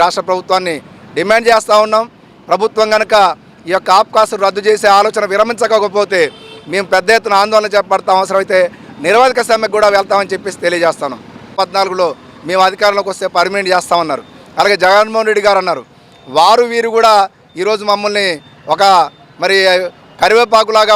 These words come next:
వాడుకొని వదిలేస్తున్నారు తప్ప మా యొక్క భద్రత గురించి, మా యొక్క జ-, మ-, మాకు సంబంధించిన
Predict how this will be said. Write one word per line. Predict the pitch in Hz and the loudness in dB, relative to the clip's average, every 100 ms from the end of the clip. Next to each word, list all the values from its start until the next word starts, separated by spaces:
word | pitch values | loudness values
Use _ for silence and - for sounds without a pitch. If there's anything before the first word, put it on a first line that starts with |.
| 202 | 2
వాడుకొని | 185 214 226 226 226 214 | 4 2 2 -2 -2 -2
వదిలేస్తున్నారు | 208 220 208 208 202 190 | 0 0 0 -2 -2 -4
తప్ప | 185 185 165 - _ _ 156 | 0 0 0 -4 _ _ 0
మా | 180 | 0
యొక్క | 180 165 | -2 -2
భద్రత | 170 190 202 196 | 0 0 -2 -2
గురించి, | 196 180 190 185 - _ - | -2 -4 -2 -2 -4 _ -4
మా | 160 180 | -2 0
యొక్క | 180 160 | -2 -6
జ-, | 160 175 | -8 -8
మ-, | 165 156 147 156 | -6 -8 -6 -2
మాకు | 170 175 160 147 165 | -2 0 -2 -2 -4
సంబంధించిన | 190 202 190 | -2 -2 -4